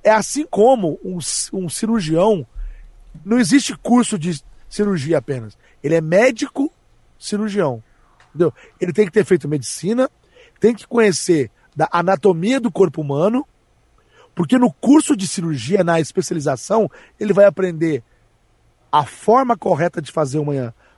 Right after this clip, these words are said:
uma incisão, a forma de fazer uma costura, fazer depois, é, né, a costurar quando tiver que cortar.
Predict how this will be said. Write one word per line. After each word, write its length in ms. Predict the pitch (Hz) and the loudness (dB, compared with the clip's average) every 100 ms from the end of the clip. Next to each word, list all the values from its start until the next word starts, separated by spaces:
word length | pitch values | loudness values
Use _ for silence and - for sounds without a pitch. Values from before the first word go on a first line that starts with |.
| _ | _
uma 400 | 139 139 139 135 | -10 -4 -2 -2
incisão, 760 | 135 - 120 135 147 151 147 135 _ _ _ | -4 -10 -8 -4 -2 -2 -4 -8 _ _ _
a 100 | - | -8
forma 280 | 135 214 226 | 0 2 2
de 80 | 180 | 2
fazer 220 | 202 165 | 0 2
uma 160 | 170 165 | 0 -2
costura, 600 | 175 147 - 196 196 131 | -4 -6 -4 0 0 0
fazer 240 | 135 135 | -6 -6
depois, 360 | 139 117 139 127 | -6 -4 -4 -4
é, 280 | 127 120 117 _ _ _ | -8 -10 -16 _ _ _
né, 160 | 147 147 | -4 -2
a 280 | 123 117 113 _ _ _ | -4 -8 -14 _ _ _
costurar 520 | 143 - 147 143 151 | -12 -6 -2 0 0
quando 260 | - 131 127 | -2 -6 -4
tiver 180 | 131 | -6
que 60 | - | -6
cortar. 680 | - 143 - 147 151 151 143 | -4 -4 -2 -2 2 2 0